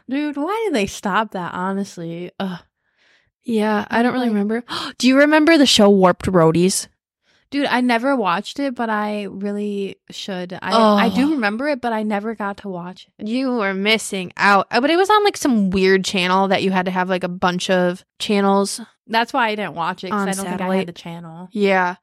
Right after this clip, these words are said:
Speaker 2: but it was good. It was, like, I don't know, like, behind the scenes of Warped Tour. And it was so cool 'cause it would also hype us up because I, it would be going on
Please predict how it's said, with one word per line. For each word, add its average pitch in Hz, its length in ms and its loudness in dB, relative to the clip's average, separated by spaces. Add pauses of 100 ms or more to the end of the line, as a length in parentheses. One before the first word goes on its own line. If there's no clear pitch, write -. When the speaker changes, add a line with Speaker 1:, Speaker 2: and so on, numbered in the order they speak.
(100)
Speaker 2:
but 214 240 -2
it 302 80 2
was 359 240 2
good. 202 400 4
It 151 100 0
was, 214 200 -2
like, 202 360 0 (160)
I 220 60 -8
don't 214 120 0
know, 185 120 0
like, 180 160 -2 (340)
behind 202 360 2
the 180 40 -2
scenes 135 420 -8
of 170 300 -4
Warped - 240 -4
Tour. 110 280 -10 (340)
And 208 140 2
it - 20 0
was 196 140 -4
so 175 160 0
cool 190 240 2
'cause 220 260 0
it 226 140 4
would 220 80 4
also 190 300 0
hype 208 220 -4
us 190 160 -4
up 180 160 0
because 202 240 -6
I, 185 200 0
it 214 80 -2
would 202 140 2
be 196 100 -4
going 185 260 -2
on 180 300 -4